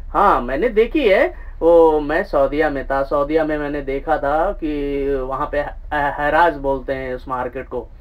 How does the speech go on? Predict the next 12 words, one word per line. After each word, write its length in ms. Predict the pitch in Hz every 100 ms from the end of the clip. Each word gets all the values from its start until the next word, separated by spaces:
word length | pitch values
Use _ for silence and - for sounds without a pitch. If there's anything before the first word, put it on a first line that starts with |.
| - - - -
वो 160 | 139
सस्ती 400 | 143 165 160 180
मार्केट 420 | 170 147 147 151 143
होती 280 | 139 147 147
है 100 | 147
तो 160 | 147
उसको 400 | 139 - 151 143
इंडियन 380 | 135 139 147 156
मार्केट 560 | 147 143 143 156 143 135
हराज 340 | 135 139 147
बोलते 360 | 127 120 120 117
हैं। 140 | 113